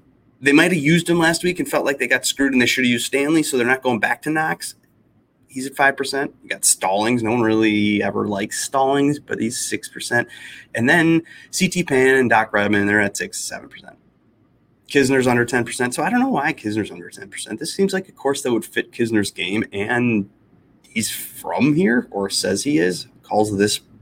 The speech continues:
city, state home. So Kevin Kisner at eighty-seven hundred dollars, that may turn into a great pivot off of a guy like Varner or Glover. Maybe even Noren too. So if you wanna click Kisner, you might get a little leverage there.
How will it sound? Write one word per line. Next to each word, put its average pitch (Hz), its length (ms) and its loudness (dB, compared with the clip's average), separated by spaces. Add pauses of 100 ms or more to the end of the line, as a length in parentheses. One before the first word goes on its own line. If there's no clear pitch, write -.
(220)
city, - 420 -2
state 101 440 0 (120)
home. 104 560 0 (140)
So 120 140 2
Kevin 156 380 2
Kisner 127 360 4
at - 100 -2
eighty-seven 113 420 2
hundred 113 180 4
dollars, 117 280 2 (220)
that 143 360 -2
may 117 320 2
turn 131 300 2
into 113 320 2
a 98 80 4
great 104 340 0
pivot 113 420 -2 (400)
off - 300 0
of 135 180 -2
a 151 60 2
guy 151 220 4
like 151 200 0
Varner 147 380 2
or 156 60 2
Glover. 156 460 0 (1200)
Maybe 120 180 4
even 123 200 4
Noren 143 340 2
too. 147 220 -2
So 113 220 0
if 113 120 -4
you 123 60 -2
wanna 131 180 0
click 127 220 -6
Kisner, 110 400 0
you 104 60 2
might 110 180 -2
get 110 100 -4
a 101 40 -4
little 101 260 -2
leverage 104 340 -4
there. 131 200 0